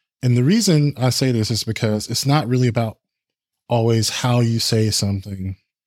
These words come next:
It's whether or not you feel free or have the space or can muster the vulnerability to say the things that need to be said. And that has nothing to do with communication skills. It has everything to do with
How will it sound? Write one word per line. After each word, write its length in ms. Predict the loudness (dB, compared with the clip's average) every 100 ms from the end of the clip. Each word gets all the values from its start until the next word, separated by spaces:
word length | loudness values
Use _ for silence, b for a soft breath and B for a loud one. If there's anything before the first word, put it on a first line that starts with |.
| _ _ _ -6
It's 160 | -2
whether 300 | 2 2 4
or 60 | 2
not 280 | 2 -2 -2
you 140 | -2 -2
feel 240 | 0 0 0
free 540 | -4 -2 0 2 0
or 160 | -2 -2
have 260 | 0 0
the 80 | -2
space 580 | -4 0 0 0 -2 -4 _ _ _ _ -8
or 340 | -4 -4 -6 -10
can 460 | -8 -6 -2 0 2
muster 360 | 2 2 0
the 100 | 0
vulnerability 1000 | 0 0 0 0 0 2 0 0 -4 -10 _ _ _ _ _ -6
to 120 | -2
say 260 | 0 2 2
the 140 | 2
things 260 | 2 0 0
that 120 | -2
need 180 | -2 -4
to 60 |
be 160 | -4 -4
said. 360 | -4 -6 -10 -20 _ _ _ _ -6
And 100 | 0
that 120 | 2
has 180 | 2 2
nothing 240 | -2 0
to 100 | -2
do 300 | 0 -2 -2
with 380 | -4 -10 -14 -20 _ _ _ _
communication 640 | -2 0 0 0 0 2 0
skills. 440 | 0 0 0 -2
It 80 | 0
has 300 | 0 0 -2
everything 360 | -2 -2 -2 -2
to 80 |
do 280 | -2 -2 -2
with 460 | -4 -2 -2 -2